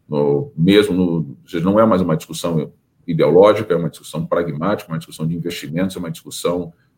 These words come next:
é, empresas que não, não aderem a isso, que não,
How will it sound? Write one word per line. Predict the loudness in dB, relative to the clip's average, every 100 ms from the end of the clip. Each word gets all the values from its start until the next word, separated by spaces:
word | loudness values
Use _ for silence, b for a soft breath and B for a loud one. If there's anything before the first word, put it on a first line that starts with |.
| -2
é, | 2 4
empresas | 2 4 6 6 4 -2
que | -4 -4
não, | -2 -4
não | -2 -2
aderem | 0 0 0
a | -2
isso, | 0 -2 -4 -10
que | -4
não, | -2 -2